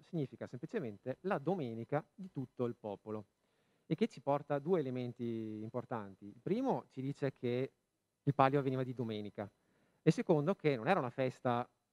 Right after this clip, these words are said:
limitata agli aristocratici e ai nobili, ma era una festa veramente del popolo, di tutta la città.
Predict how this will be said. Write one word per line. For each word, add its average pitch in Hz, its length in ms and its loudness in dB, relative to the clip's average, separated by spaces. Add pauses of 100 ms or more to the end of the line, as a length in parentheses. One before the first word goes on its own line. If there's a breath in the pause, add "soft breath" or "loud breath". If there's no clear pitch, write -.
limitata 123 640 0
agli 123 100 0
aristocratici 120 640 -4
e 123 40 -2
ai 120 40 -2
nobili, 104 320 -6
ma 143 100 -2
era 139 80 -2
una 147 120 0
festa 135 320 -2
veramente 131 420 -2
del 131 240 -2
popolo, 107 480 -4
di 123 160 -10
tutta - 300 -6
la 113 100 -2
città. 101 380 -10